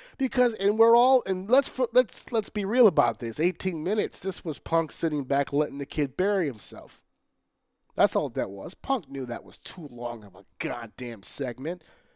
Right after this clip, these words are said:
He just wanted to see how, how long can this long-winded motherfucker go. And apparently the answer is as long as he wants. M J F can just talk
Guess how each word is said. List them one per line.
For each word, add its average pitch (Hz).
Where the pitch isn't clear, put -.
He 262
just 247
wanted 208
to 180
see 196
how, 180
how 285
long 220
can 160
this 160
long-winded 151
motherfucker 139
go. 110
And 123
apparently 160
the 143
answer 165
is 165
as 131
long 165
as 131
he 123
wants. 131
M 185
J 147
F 139
can 123
just 107
talk 147